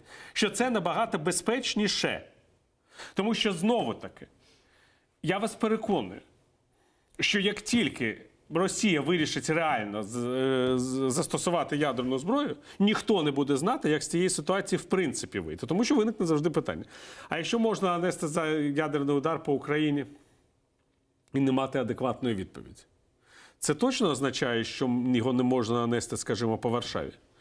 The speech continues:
Точно Сполучені Штати будуть бити по Москві в такій ситуації? Чи все ж таки не буде? Чи обмежиться якимись іншими діями? Хороше питання, правда?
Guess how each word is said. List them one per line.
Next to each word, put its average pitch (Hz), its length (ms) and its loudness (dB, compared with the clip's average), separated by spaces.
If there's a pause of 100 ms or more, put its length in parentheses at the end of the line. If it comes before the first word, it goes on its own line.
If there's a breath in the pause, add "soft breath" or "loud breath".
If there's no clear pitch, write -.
(560 loud breath)
Точно 240 340 2
Сполучені 147 460 0
Штати 117 320 -2
будуть 104 260 -4
бити 104 220 -2
по 117 120 -4
Москві 110 260 -2
в 92 40 -2
такій - 220 -8
ситуації? 107 320 -4
Чи - 120 -6
все 269 120 0
ж 233 100 -2
таки - 180 0
не 196 100 2
буде? 104 240 -4
Чи - 160 0
обмежиться 185 460 -2
якимись 180 340 -2
іншими 107 480 -2
діями? 80 320 -10 (2000 loud breath)
Хороше 202 380 0
питання, 87 340 -4
правда? 247 320 -2